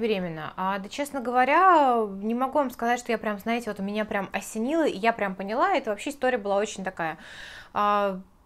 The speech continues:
своеобразная. Как вообще началась вся, не то, что началась вся эта история, но вы прекрасно понимаете, да, что женщина, нет, есть женщины, которые понимают, что они беременны, я не из этих женщин.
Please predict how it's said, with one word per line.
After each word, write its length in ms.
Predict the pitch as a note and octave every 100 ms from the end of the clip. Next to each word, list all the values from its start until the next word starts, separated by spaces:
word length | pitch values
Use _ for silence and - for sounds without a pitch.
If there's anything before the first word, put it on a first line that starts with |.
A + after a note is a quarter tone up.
| _ _ - - - - - -
своеобразная. 960 | - D4+ D4+ C#4 C4 A3 F#3+ F3+ F3 -
Как 180 | - E4+
вообще 280 | F4+ - D#4+
началась 460 | C#4+ C#4 C4 D#4
вся, 200 | D#4 C4 A#3+
не 100 | A#3+
то, 100 | D#4+
что 140 | C#4+
началась 400 | B3+ B3 A#3 G3+
вся 140 | -
эта 200 | F#3+ F#3
история, 380 | F3+ - F#3+ F3+
но 480 | G3+ A#3+ A3+ A3 G3
вы 180 | G3 A3+
прекрасно 440 | A3+ A3+ A#3+ A#3
понимаете, 500 | A3 G#3+ A3 C#4 D4
да, 140 | G3+ A3+
что 180 | A3+ G3+
женщина, 640 | A3+ A3+ A3 G#3 G#3 G3+
нет, 260 | A3+ B3 G3+
есть 180 | B3+ A#3
женщины, 280 | A3 G#3+ F#3+
которые 240 | F#3+ F#3
понимают, 360 | G#3 G#3 G#3+ F#3
что 100 | F#3+
они 100 | F3
беременны, 400 | G3+ F4 F#4 G#3+
я 160 | A3
не 200 | B3+ A#3
из 100 | G#3+
этих 240 | F#3 D#3+ D3+
женщин. 380 | D3 - -